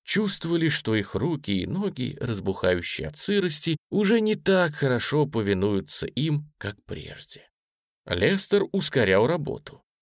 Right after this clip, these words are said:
В краткие часы отдыха главного мастера его заменяли помощники.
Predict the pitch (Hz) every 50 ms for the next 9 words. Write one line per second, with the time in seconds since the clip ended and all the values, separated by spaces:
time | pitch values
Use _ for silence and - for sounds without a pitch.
0 | _ _ - - - 98 139 175 175 - - 143 139 127 - - 120 120 - -
1 | 190 - - - 180 180 143 143 135 - - 127 107 - - 95 117 139 139 120
2 | 107 104 98 95 92 90 98 160 180 160 147 - - 98 85 85 85 85 117 180
3 | 214 190 202 190 180 147 147 170 180 196 - - 175 156 117 95 80 71 - -
4 | - - - - - - -